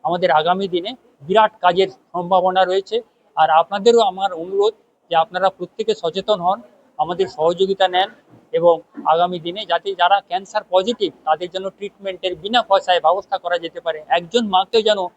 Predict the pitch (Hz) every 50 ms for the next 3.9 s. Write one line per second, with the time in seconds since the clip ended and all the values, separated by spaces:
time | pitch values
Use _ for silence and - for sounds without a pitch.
0 | _ _ _ _ 160 170 180 175 165 165 180 196 - _ 196 185 180 165 - 170
1 | 160 160 175 175 - 175 160 151 147 - _ _ _ _ _ _ 160 156 151 -
2 | 170 175 165 - 214 185 175 170 - 180 170 160 160 156 156 151 - 151 156 156
3 | 160 147 143 147 - - 147 135 139 151 151 143 - - 143 - 127 127